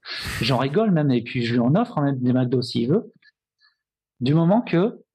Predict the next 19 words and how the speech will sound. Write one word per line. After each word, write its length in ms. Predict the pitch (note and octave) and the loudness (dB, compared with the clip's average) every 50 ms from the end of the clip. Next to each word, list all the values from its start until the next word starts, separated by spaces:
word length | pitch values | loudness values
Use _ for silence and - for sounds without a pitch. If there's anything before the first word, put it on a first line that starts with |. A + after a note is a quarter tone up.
| _ _ _ _ _ _ | _ _ _ _ _ _
il 100 | - C#3 | 0 0
mange 220 | D3 D#3 E3+ D#3 D3 | 2 2 2 2 0
au 60 | C#3 | 0
moins 240 | C#3 C#3+ E3 E3+ - | 0 0 0 -2 -2
un 120 | D3+ D3 D#3 | -2 -2 0
ou 100 | D#3 C3+ | 0 0
deux 120 | C#3 C#3 | 0 -2
fruits 200 | C#3 - C3 B2+ | -2 -4 -2 0
dans 80 | C3+ B2 | 0 0
la 100 | B2 A#2 | 0 0
journée 460 | A2 A2 A2+ A#2 A#2+ C#3 E3 F#3 A3+ B3+ - | 0 -2 0 0 2 2 2 0 -2 -4 -4
et 160 | - B2+ B2+ | -4 -4 -4
qu'il 400 | B2+ - C3 B2+ B2+ - C3 C3 B2+ | -2 -2 -2 -2 -2 0 -2 -2 0
boit 200 | C3 C3 C3+ C#3 | 0 0 0 0
beaucoup, 340 | C#3 B2 B2 - - C3+ - - F3 | 0 -4 -4 -4 -8 -8 -8 -8 -4
moi, 220 | D3 A#2+ A#2 B2 | -2 -2 -2 -2
ça 140 | B2 B2 B2 | -2 -2 -4
me 80 | A2+ | -4
va. 120 | G#2+ G#2+ | -4 -4